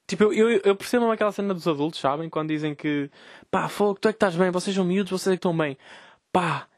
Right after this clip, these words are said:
eu tenho vinte anos e já começo a perceber isso. Tipo, quem me dera, se bem que eu gosto de ter, estar a fazer coisas e ter liberdade para fazer coisas e não sei o quê, quando tinha oito anos não podia, mas, pá, às vezes é chato. E agora estou bué de estressado, meio,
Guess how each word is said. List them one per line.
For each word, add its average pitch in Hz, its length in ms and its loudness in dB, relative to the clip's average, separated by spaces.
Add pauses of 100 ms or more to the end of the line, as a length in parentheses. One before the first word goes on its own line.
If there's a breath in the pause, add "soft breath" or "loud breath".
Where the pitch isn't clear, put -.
eu 165 80 2
tenho 208 140 4
vinte 202 300 2
anos 180 160 2
e 156 40 -2
já 180 100 2
começo 165 240 -2
a - 20 -6
perceber 135 300 -2
isso. - 200 -8
Tipo, - 200 -14 (180)
quem 269 220 2
me 254 100 4
dera, 165 480 -2 (1120 soft breath)
se - 160 0
bem 294 80 2
que 269 80 0
eu 240 140 2
gosto 185 400 0
de 170 60 -8
ter, 185 300 0 (200)
estar 175 180 2
a 170 60 -2
fazer 170 240 0
coisas 151 360 -2
e 147 60 -14
ter 147 140 0
liberdade 147 380 0
para 139 100 -20
fazer 139 180 -6
coisas 139 300 -2
e - 20 -6
não 139 80 -6
sei 139 140 -4
o - 20 -12
quê, 143 100 -4
quando 139 300 -4
tinha 143 160 -4
oito 139 300 0
anos 139 160 -2
não 135 100 -8
podia, 139 400 -6 (420 loud breath)
mas, 175 480 0 (480 soft breath)
pá, 175 100 -2
às 156 60 -4
vezes 165 180 0
é 180 80 4
chato. - 500 -4 (340)
E 151 60 2
agora 170 180 4
estou 175 160 2
bué 175 100 2
de 170 60 -8
estressado, 147 560 -2
meio, 175 220 -2